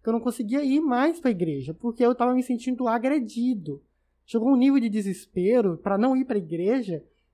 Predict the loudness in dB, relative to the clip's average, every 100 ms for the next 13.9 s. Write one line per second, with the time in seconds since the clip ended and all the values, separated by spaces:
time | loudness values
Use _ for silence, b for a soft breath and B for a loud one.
0 | _ 0 0 -4 -2 0 0 0 0 0
1 | 0 -4 -6 -8 -6 -6 -6 -16 _ _
2 | _ _ -2 -2 -2 0 2 4 2 0
3 | 0 0 0 -4 -2 -4 0 0 0 -2
4 | -8 -4 -2 -2 -4 -6 -2 0 2 0
5 | 0 -2 -4 _ _ _ -8 -8 -6 0
6 | 0 0 -2 -2 0 0 0 -2 -2 -2
7 | -2 -4 -8 -8 -4 -4 -2 0 0 2
8 | 0 -2 -4 -14 _ _ _ _ -2 0
9 | 2 0 0 0 2 2 2 0 0 0
10 | 0 0 0 -2 -4 _ -2 -2 -2 -6
11 | -2 0 2 2 0 -2 -6 -6 -12 _
12 | _ 0 0 0 0 2 4 2 0 0
13 | 2 2 2 0 -2 -6 -8 -10 -12